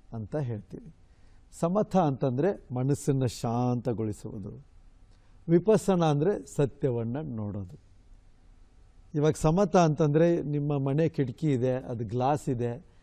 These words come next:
ಆ ಗ್ಲಾಸನ್ನ ಕ್ಲೀನ್ ಮಾಡೋದು. <laughs> ವಿಪස්සನ ಅಂದ್ರೆ ಆ ಗ್ಲಾಸಿನ ಮೂಲಕ ಸ್ಪಷ್ಟವಾಗಿ ಹೊರಗಡೆ ನೋಡೋದು. ಆ, ಇವಾಗ ನೀರು ಕಲುಷಿತ ಆಗಿರೋದನ್ನ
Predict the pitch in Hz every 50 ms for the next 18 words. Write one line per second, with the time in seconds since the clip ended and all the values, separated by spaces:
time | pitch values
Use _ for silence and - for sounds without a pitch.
0 | - - - - - - _ - 135 127 120 104 127 139 143 160 165 - - 170
1 | 160 156 143 - - 151 147 147 139 135 131 120 98 107 - - - - - -
2 | - - - - 131 127 - - - - - - - - - _ - - - -
3 | - - 156 156 151 - 196 175 - 196 180 170 165 156 151 143 156 170 165 160
4 | 135 110 131 147 147 151 143 - - 170 147 147 151 143 127 120 127 143 156 165
5 | 160 156 - - 147 123 113 120 135 - - - - - - - - - - -
6 | 190 190 165 185 - - - 196 185 151 151 147 147 139 160 123 131 135 123 110
7 | 107 131 120 123 117 104 107 110 110 110 107 92 87 147 - - - - - -
8 | - - - - - - _ _ _ - - - _ 127 120 127 143 175 190 -
9 | 131 123 131 123 117 131 131 127 143 156 170 175 160 160 147 135 147 - - -
10 | 135 139 151 - - 151 120 - 139 131 131 123 139 135 135 127 117 127 117 110